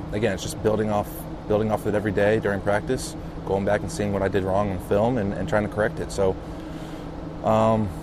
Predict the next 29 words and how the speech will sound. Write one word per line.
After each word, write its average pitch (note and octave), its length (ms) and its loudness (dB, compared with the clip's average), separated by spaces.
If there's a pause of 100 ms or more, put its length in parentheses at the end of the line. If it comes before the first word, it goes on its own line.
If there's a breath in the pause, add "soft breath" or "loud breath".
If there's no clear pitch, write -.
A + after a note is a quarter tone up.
(640 loud breath)
I G#2+ 80 -2
get B2+ 140 4
what A#2+ 40 0
you're A#2 60 0
saying. A#2+ 420 2 (100)
Uh, G2+ 520 4
and A2+ 100 -2
the A2 80 0
biggest C#3+ 280 6
thing A#2+ 140 4
for A2+ 100 0
me A2 200 6
is G#2 140 2
if G2 120 2
we, A#2 100 6
if - 180 0
we C3+ 80 4
go C3 100 8
out B2 80 4
there A#2+ 100 4
and A#2 100 4
win, A#2+ 300 4 (680)
you G2+ 60 -2
know, G2 160 4
who A#2 100 0
cares G2+ 220 2
about G2+ 140 0
the - 40 -4
stats? E2+ 440 -6